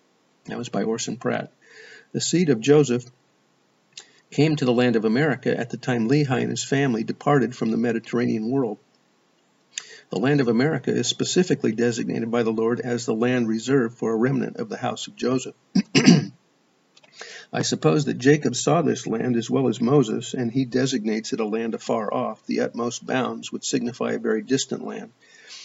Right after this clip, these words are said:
He said this land was over and above what his progenitors gave to him, and he would give it to Joseph. The precious things of heaven were to be given to Joseph on this land. Blessed of the Lord be his land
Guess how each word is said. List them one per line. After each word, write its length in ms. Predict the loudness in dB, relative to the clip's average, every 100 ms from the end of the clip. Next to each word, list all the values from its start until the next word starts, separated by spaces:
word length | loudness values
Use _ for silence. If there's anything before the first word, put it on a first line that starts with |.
| -6
He 80 | -4
said 260 | 2 2 2
this 240 | 0 0
land 200 | 0 0
was 180 | 0 -2
over 300 | 4 4 4
and 160 | 0 -2
above 420 | -2 0 0 0
what 140 | -2
his 160 | -2 -2
progenitors 600 | -2 -2 2 2 0 -4
gave 300 | -2 0 0
to 100 | -2
him, 340 | 0 0 0 -6
and 120 | -8
he 160 | -4 -2
would 180 | -2
give 160 | 0 2
it 200 | 2 -4
to 120 | -8
Joseph. 480 | -4 0 0 -2 -8 -16 _ _ _ -20 -20 -14
The 80 | -4
precious 420 | 0 2 2 0
things 240 | 2 2
of 140 | 2 0
heaven 340 | 0 2 0
were 120 | -2
to 60 | -2
be 100 | -4
given 280 | 0 2 2
to 80 | 0
Joseph 400 | -2 -4 -4 -4
on 140 | -4
this 180 | -4 -2
land. 400 | 0 0 -4 -2
Blessed 300 | 2 2 0
of 180 | -4 -4
the 60 |
Lord 360 | 0 2 2 0
be 160 | -2
his 240 | -2 -2 -2
land 400 | -2 -2 -2